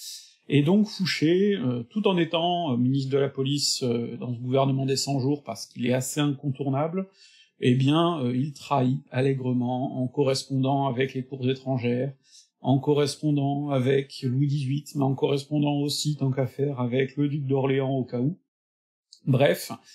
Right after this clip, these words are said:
il garde toutes ses possibilités ouvertes.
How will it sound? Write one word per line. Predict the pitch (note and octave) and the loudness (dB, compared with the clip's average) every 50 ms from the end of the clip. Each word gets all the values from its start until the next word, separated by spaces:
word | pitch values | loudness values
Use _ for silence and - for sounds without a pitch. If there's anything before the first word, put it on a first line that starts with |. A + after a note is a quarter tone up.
| - - _ _ _ _ _ | -20 -20 _ _ _ _ _
il | B2 B2 B2+ | -2 0 2
garde | C3 D#3+ F3 F#3 F#3+ C3+ B2+ C3+ - - _ _ _ - | 4 4 4 4 4 2 0 -2 -2 -4 _ _ _ -8
toutes | D#3+ D#3+ - | -8 -6 -4
ses | - - - C#3 B2+ B2+ C3+ | -4 0 2 4 4 4 2
possibilités | - - D3 C#3 - - C#3+ C3+ C#3 C3 - E3 D#3 | 0 -4 -4 -4 -2 -2 -2 -2 -2 -2 0 0 2
ouvertes. | C#3+ B2+ A#2 A#2+ A2 - - _ | 2 2 2 2 0 -2 -8 _